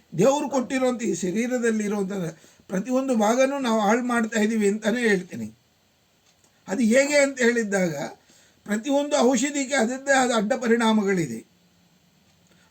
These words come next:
ಅಡ್ಡ ಪರಿಣಾಮಗಳು ಅತಿರೇಕಕ್ಕೋಗಿ ವ್ಯತಿರೇಕವಾದ ಪರಿಣಾಮ ನಮ್ಮ ಶರೀರದಲ್ಲಿ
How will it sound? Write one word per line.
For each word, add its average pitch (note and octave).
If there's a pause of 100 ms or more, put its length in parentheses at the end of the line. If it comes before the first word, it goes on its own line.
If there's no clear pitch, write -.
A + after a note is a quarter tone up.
ಅಡ್ಡ G#3+
ಪರಿಣಾಮಗಳು C4+ (140)
ಅತಿರೇಕಕ್ಕೋಗಿ A3+ (280)
ವ್ಯತಿರೇಕವಾದ C4 (560)
ಪರಿಣಾಮ A#3+
ನಮ್ಮ G#3
ಶರೀರದಲ್ಲಿ A#3+